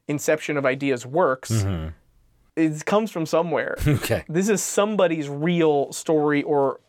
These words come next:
Speaker 1: something close to it
Speaker 2: Gotcha.
Speaker 1: that is in this book.
Speaker 2: Mm-hmm.
Speaker 1: It feels icky. I was watching this interview with, um, uh, it was, uh,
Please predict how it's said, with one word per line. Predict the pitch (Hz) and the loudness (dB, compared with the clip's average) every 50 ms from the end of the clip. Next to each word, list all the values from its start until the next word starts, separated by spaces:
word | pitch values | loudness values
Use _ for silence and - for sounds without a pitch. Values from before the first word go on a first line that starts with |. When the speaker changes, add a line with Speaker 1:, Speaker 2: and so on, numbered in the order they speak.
| _ _ _ | _ _ _
Speaker 1:
something | - - 165 160 160 143 135 - _ | -6 -4 -4 -2 -2 -4 -6 -8 _
close | - - - 165 165 151 - - | -8 -2 0 0 0 0 -2 -6
to | - - 131 117 117 | -8 -8 -6 -6 -8
it | - - - | -10 -6 -4
Speaker 2:
Gotcha. | - 98 87 - - 82 78 - - - | -2 -2 -2 -4 -6 -8 -10 -12 -8 -4
Speaker 1:
that | 147 147 139 | -2 -2 -2
is | 139 - | -2 -2
in | - 175 165 156 | 0 0 0 2
this | 147 139 131 | 0 -2 -4
book. | 143 143 139 110 - - 98 | -2 -2 -2 -2 -2 -4 -10
Speaker 2:
Mm-hmm. | 98 85 87 85 | -10 -8 -8 -8
Speaker 1:
It | - - - _ | -8 -8 -10 _
feels | - 208 247 247 180 156 151 - _ _ _ | -8 -2 0 0 0 0 -2 -8 _ _ _
icky. | - 180 190 - 147 - | -4 -4 -4 -4 -6 -2
I | 139 | 0
was | 151 170 170 175 | 0 0 2 2
watching | 208 226 214 - 233 208 185 | 0 0 0 0 -2 -2 -2
this | 196 - - | -2 -2 -2
interview | 180 175 170 160 165 160 156 147 | -2 -2 -2 -2 0 0 0 0
with, | 139 143 143 135 135 - - | 2 0 0 -2 -2 -4 -8
um, | 160 135 131 123 120 113 113 117 117 113 _ _ _ _ _ _ _ _ _ _ _ _ _ _ _ _ _ - - _ _ _ _ _ _ _ _ _ _ _ _ _ _ _ _ _ _ _ _ | -4 -2 -2 0 -2 -2 -6 -8 -12 -14 _ _ _ _ _ _ _ _ _ _ _ _ _ _ _ _ _ -20 -20 _ _ _ _ _ _ _ _ _ _ _ _ _ _ _ _ _ _ _ _
uh, | - 139 131 127 123 123 123 123 - - | 0 2 4 4 4 4 2 0 0 0
it | - 156 | 0 0
was, | 160 160 151 143 | 2 2 0 -2
uh, | 151 | -2